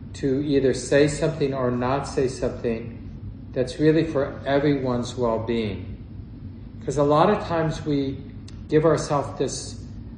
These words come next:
we, we believe this truth, we believe this to be true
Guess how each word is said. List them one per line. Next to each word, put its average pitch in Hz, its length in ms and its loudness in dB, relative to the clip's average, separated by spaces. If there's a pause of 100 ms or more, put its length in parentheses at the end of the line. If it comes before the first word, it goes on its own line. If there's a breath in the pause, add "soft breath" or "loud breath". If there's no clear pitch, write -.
(180)
we, 139 300 0 (220)
we 135 160 -4
believe 143 680 4
this - 540 0 (240)
truth, 131 720 2 (220)
we 139 260 -2
believe 151 400 4
this 156 220 0
to 151 100 -4
be 135 160 -2
true 123 760 2